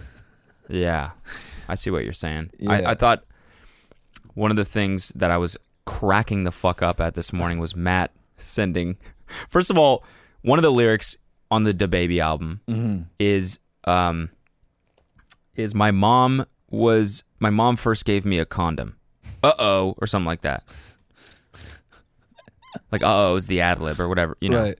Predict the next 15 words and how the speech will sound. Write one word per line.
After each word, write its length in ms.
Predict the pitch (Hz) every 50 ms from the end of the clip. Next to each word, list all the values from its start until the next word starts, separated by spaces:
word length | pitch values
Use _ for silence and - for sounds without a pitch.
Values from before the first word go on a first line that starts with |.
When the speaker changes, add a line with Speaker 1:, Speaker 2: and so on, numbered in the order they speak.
| _ _ -
Speaker 2:
right. 260 | - 117 110 107 104
Speaker 1:
One 120 | 104 101 95
of 60 | 82
those. 320 | 80 85 95 - - - - - - - - - -
Speaker 2:
Right. 280 | 110 110 107 98 - - - - - - - - - - - _
Speaker 1:
So 160 | - - - 127
already 400 | 139 160 156 151 139 127 104 98
it's 140 | 98 -
like, 160 | 113 98 85 78
"What?" 340 | 87 98 139 208 262 - - - - - - - - - - - _ _ - - - - - - - - -
And 160 | - 117 120
then 180 | 120 113 95 101
Matt 320 | 107 113 123 127 123 - _ _ _ _ _ _ _ _ _
sends 420 | - - - 113 110 113 113 107 113
out 340 | 110 107 104 104 101 -